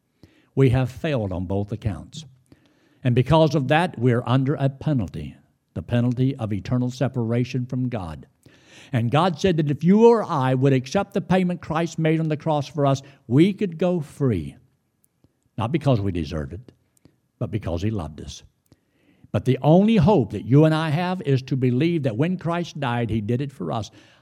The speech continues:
I've already taken care of that fifty-one years ago. If you've never trusted Christ as your Savior, would you trust him right now as your only hope of going to heaven? If you will, God will save you right now and give you the free gift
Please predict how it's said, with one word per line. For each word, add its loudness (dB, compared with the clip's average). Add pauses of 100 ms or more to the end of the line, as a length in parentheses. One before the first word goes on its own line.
(120)
I've 4
already 0
taken -6
care -8
of -16
that -20 (520)
fifty-one -2
years -4
ago. -10 (600)
If 0
you've 6
never 2
trusted -4
Christ -4
as -6
your -2
Savior, 2
would 0
you 0
trust -6
him -2
right -6
now -6
as -4
your -2
only 0
hope -2
of -12
going -2
to -4
heaven? -8 (320)
If 6
you 4
will, 2
God -2
will 0
save -4
you -2
right 0
now -6
and -4
give 2
you 0 (400)
the -2
free 4
gift -6